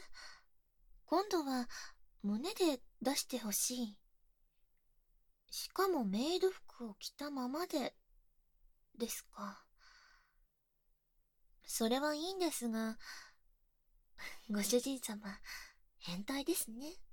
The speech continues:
胸で出してほしいだなんて、なかなか言えるものではありませんよ。それなのに、服も着たままなんて、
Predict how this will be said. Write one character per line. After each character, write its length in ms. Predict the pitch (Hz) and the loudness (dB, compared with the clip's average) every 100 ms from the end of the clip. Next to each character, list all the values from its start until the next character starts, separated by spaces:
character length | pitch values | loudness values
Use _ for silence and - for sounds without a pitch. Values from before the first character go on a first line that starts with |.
| - - - _ _ - | -18 -20 -20 _ _ -8
胸 320 | 220 226 294 | -6 -2 0
で 100 | 392 | 2
出 160 | 330 277 | 4 2
し 60 | |
て 120 | - 262 | 0 -2
ほ 140 | 247 | -2
し 220 | 233 262 | 2 2
い 20 | |
だ 140 | 254 233 | 2 2
な 160 | 214 | 0
ん 40 | 208 | -4
て、 320 | - 202 208 - - - - - - _ _ | -4 -4 -6 -10 -14 -14 -14 -18 -20 _ _
な 140 | 190 | -4
か 140 | 185 247 | -2 -2
な 120 | 320 | 0
か 120 | 349 | 4
言 140 | 320 247 | 6 6
え 60 | |
る 80 | 269 | 6
も 80 | 339 | 2
の 120 | 370 | 0
で 140 | 392 392 | 0 0
は 120 | 190 | 0
あ 40 | |
り 100 | 165 | -2
ま 120 | 208 311 | -2 0
せ 140 | 403 | -2
ん 140 | 392 | -2
よ。 160 | 262 370 - - - - - - - _ - - - - - - - - - - - - - | -4 -6 -8 -12 -16 -20 -20 -20 -20 _ -20 -20 -20 -20 -20 -20 -20 -20 -20 -20 -20 -20 -8
そ 200 | - - | -2 2
れ 120 | 233 | 2
な 120 | 240 277 | 2 0
の 120 | 269 | -2
に、 340 | 233 220 220 - - - - - - - | -4 -6 -8 -10 -14 -14 -14 -18 -20 -16
服 300 | - - 392 427 | -12 0 2 2
も 80 | |
着 140 | 240 - | 0 -2
た 180 | - 285 | -4 -2
ま 100 | 320 | 0
ま 140 | 370 | 0
な 160 | 415 277 | 0 -2
ん 80 | |
て、 160 | 220 226 | -4 -6